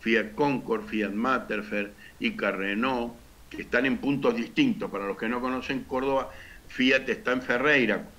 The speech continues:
que cuando uno entra por la Ruta nueve es una de las pri-, primeras cosas que se encuentra, es Ferreira.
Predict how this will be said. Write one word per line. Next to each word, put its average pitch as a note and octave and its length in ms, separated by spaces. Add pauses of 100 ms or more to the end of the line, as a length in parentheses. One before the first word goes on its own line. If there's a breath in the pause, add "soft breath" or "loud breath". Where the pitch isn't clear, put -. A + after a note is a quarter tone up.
que G2 80
cuando G2 220
uno A2+ 200
entra B2 320
por A2+ 140
la A#2 100
Ruta B2 300
nueve C#3 320
es - 140
una G#2+ 160
de G2+ 60
las G2+ 100
pri-, G#2+ 180 (160)
primeras A2 300
cosas A#2 280
que G#2+ 120
se A2+ 100
encuentra, B2 500
es G#2 200 (340 loud breath)
Ferreira. G#2+ 540